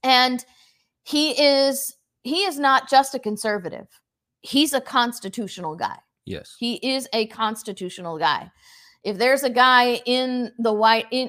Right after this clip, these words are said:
Speaker 1: in, in the House of Representatives right now I can point to and say, "Constitutional guy," that's that guy right there.
Speaker 2: Yeah.
Speaker 1: Um, and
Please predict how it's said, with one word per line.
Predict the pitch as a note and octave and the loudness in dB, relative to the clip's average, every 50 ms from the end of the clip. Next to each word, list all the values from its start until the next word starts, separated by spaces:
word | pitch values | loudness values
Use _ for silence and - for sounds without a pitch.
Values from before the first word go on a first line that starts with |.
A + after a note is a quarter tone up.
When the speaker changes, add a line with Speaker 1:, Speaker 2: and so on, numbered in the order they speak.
| - | -4
Speaker 1:
in, | - B3+ B3+ C4 B3+ B3 A#3 - | -4 -4 -2 -2 -4 -6 -4 -2
in | B3 B3+ B3 | -2 0 0
the | A#3+ A#3 | 0 0
House | A3 A#3 A3+ A3+ A3+ | 2 2 2 2 0
of | A#3+ G#3+ | -2 -2
Representatives | A3 G#3 G#3 F#3+ G3 F#3+ G3+ G3+ G3 G3 F#3+ F3+ F3 F3+ | -2 -2 -2 -4 -6 -6 -6 -6 -4 -6 -6 -6 -2 0
right | F#3+ G3 G#3 - | 0 0 0 0
now | - F#3+ F3+ E3+ | -2 -2 -2 0
I | E3 E3 F#3 G#3+ | 0 -2 -2 -2
can | G#3 - G#3 G#3 | -4 -8 -10 -10
point | - - A3+ G#3+ G#3 G#3 - | -8 -6 -6 -6 -6 -8 -12
to | - E3+ D#3+ E3 D#3 - | -14 -14 -12 -12 -14 -14
and | - F#3 F3+ F3 | -14 -14 -14 -10
say, | - F#3+ E3+ E3+ F3 | -10 -8 -8 -8 -10
"Constitutional | - - G#3+ F#3+ G3 - F#3 F#3 F#3 F3 - - F3 | -8 -6 -6 -6 -6 -8 -12 -12 -12 -12 -12 -12 -6
guy," | - F3 D3+ D3+ | -2 -2 -2 0
that's | D#3 E3+ E3+ F3+ - - - - - | 0 -2 -2 -2 -4 -8 -16 -6 -2
that | E3 D#3 D3 - - D#3+ | -2 -2 -2 -4 -6 -4
guy | - C#3+ D3 F2+ | -4 -4 -4 -4
right | F2+ C#3 D#3 - - _ | -6 -6 -6 -6 -8 _
there. | - D3+ G#2+ - - _ _ - | -6 -6 -6 -6 -8 _ _ -18
Speaker 2:
Yeah. | G2 F#2 - _ _ _ _ _ _ - | -18 -18 -18 _ _ _ _ _ _ -2
Speaker 1:
Um, | F3+ F#3 F3+ F3 F3 F3 E3+ E3+ - _ _ _ _ _ _ _ _ _ _ _ _ _ _ _ - | 0 0 2 0 -2 -4 -8 -14 -18 _ _ _ _ _ _ _ _ _ _ _ _ _ _ _ -12
and | D#3 F#3 A3 A3+ A3 G#3+ G3+ G#3 G#3 - | -8 -4 -4 -4 -4 -4 -6 -8 -8 -10